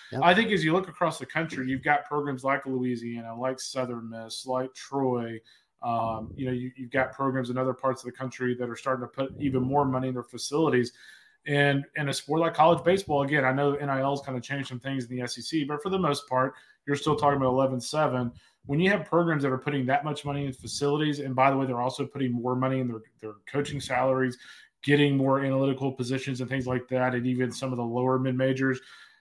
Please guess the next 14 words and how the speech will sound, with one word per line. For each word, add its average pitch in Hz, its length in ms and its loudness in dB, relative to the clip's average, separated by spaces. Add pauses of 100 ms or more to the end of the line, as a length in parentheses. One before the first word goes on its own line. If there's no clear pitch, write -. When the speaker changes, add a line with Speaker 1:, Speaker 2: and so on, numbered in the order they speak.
(340)
Speaker 2:
that 170 200 6
gives 220 200 4
you 175 100 6
a 131 60 2
better 143 240 4
chance 139 420 -2
of, 113 380 -12 (100)
of 120 180 -6
reaching 135 380 -2
those 123 220 -2
kind 127 200 -4
of 110 80 -10
heights. 117 400 -4
So 127 320 0